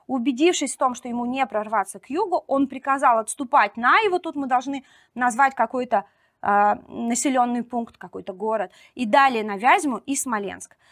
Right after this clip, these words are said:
Вот после того, как мы прочитали этот текст, мы снова можем обратиться к карте, найти Малый Ярославец, да, и когда мы находим с вами Малый Ярославец, мы видим, как белые стрелки французской армии, а мы ведь уже решили с вами,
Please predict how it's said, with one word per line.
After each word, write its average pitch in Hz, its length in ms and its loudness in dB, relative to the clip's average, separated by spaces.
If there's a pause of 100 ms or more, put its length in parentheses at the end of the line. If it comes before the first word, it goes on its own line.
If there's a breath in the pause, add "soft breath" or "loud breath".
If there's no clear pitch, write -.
(140 soft breath)
Вот 220 140 -6
после 349 260 2
того, 302 200 4
как 311 160 0
мы 269 120 0
прочитали 269 520 0
этот 240 220 -10
текст, 381 260 0
мы 254 80 -4
снова 311 340 4
можем 247 300 -2
обратиться 226 520 -6
к - 40 -12
карте, 311 520 2 (380 soft breath)
найти 262 440 -2
Малый 269 540 4
Ярославец, 247 880 -2 (120)
да, 311 280 -10
и 247 100 -12
когда 262 320 2
мы 240 120 -2
находим 247 440 -4
с - 80 -16
вами 202 240 -6
Малый 226 360 -4
Ярославец, 262 680 -2 (520 soft breath)
мы 285 180 4
видим, 302 560 0 (100)
как 254 380 2
белые 269 560 2
стрелки 262 720 -2 (200)
французской 247 540 0
армии, 302 320 4
а 240 80 2
мы 240 140 -2
ведь 214 160 -8
уже 240 160 -8
решили 294 420 -2
с - 80 -8
вами, 220 340 2